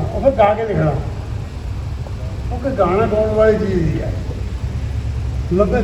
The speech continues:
ਥਾਟ ਦੀ, ਲੰਬੀ ਗੱਲ ਦੀ ਲੋੜ ਨਹੀਂ ਹੁੰਦੀ। ਉਹ ਸਿੱਧੀ ਪੱਧਰੀ ਗੱਲ, ਬਹੁਤ ਵੱਡੀ ਗੱਲ ਕਰ ਜਾਂਦੀ। ਮੈਂ ਪੁਰਾਣੇ ਲੋਕਾਂ ਦਾ, ਮੈਂ ਲੋਕ ਗੀਤ ਸੁਣੇ। لوک گیت کی جڑی وڈیاں گلاں کیتیاں سی بابا کے لوکاں نے، اور پہلا پہلا میں لوک گیت کا مکرا لے لیا۔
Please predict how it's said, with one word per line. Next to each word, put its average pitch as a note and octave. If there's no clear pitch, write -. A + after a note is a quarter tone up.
ਥਾਟ F#3+
ਦੀ, G3+
ਲੰਬੀ G3
ਗੱਲ F#3
ਦੀ F3+
ਲੋੜ F3
ਨਹੀਂ F#3
ਹੁੰਦੀ। E3
ਉਹ -
ਸਿੱਧੀ -
ਪੱਧਰੀ -
ਗੱਲ, F3+
ਬਹੁਤ G3+
ਵੱਡੀ F3
ਗੱਲ -
ਕਰ -
ਜਾਂਦੀ। -
ਮੈਂ G#3+
ਪੁਰਾਣੇ G3+
ਲੋਕਾਂ G3
ਦਾ, F3+
ਮੈਂ G3+
ਲੋਕ G3+
ਗੀਤ G3
ਸੁਣੇ। E3
لوک G3
گیت G#3+
کی A3
جڑی B3
وڈیاں G3
گلاں G3
کیتیاں F3+
سی -
بابا D#3+
کے E3
لوکاں D#3
نے، E3
اور G#3+
پہلا B3+
پہلا B3
میں A#3+
لوک G3
گیت G3
کا G3+
مکرا F#3
لے F3+
لیا۔ C3+